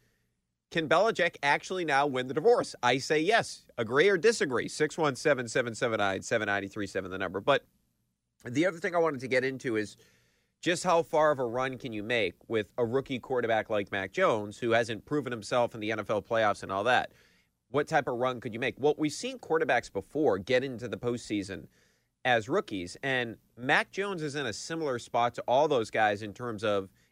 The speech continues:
in recent history, in terms of what he has, right? Because we alluded to the fact the Patriots right now, statistically, have the best defense in the N F L. Now, if you want to knock some of it because of the competition, I understand that. But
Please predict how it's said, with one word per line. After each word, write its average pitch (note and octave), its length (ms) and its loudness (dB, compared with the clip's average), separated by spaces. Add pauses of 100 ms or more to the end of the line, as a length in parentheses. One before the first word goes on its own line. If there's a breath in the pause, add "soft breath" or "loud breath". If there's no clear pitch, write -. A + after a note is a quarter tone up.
in E3+ 160 -2
recent E3 400 -4
history, A#2+ 360 -2
in A#2+ 180 -6
terms E3 260 -6
of G#2+ 140 -6
what C3+ 160 0
he A2+ 80 0
has, A2 340 0
right? A2 200 2 (340 soft breath)
Because C#3 260 2
we F3 120 4
alluded D#3 340 2
to - 40 -18
the B2+ 100 -6
fact A#2+ 260 2
the A2+ 80 -6
Patriots D3 480 -4
right B2 160 0
now, C3+ 180 0
statistically, G#2 760 -4 (920)
have C3 220 2
the C3 80 0
best C3+ 240 2
defense B2+ 380 -6
in A#2 40 -10
the A#2 140 -4
N A#2 80 0
F A2+ 120 -2
L. C#3+ 140 2
Now, A2+ 240 0 (380 soft breath)
if D3+ 160 -2
you D#3+ 80 0
want D3+ 160 0
to C3 40 -2
knock B2+ 300 0
some D3+ 160 -6
of C#3+ 100 -4
it D3+ 120 -2
because C#3 260 -4
of A2 60 -10
the B2+ 80 -6
competition, B2+ 580 -4
I B2+ 160 0
understand B2 500 -2
that. G2 240 0
But A#2 160 2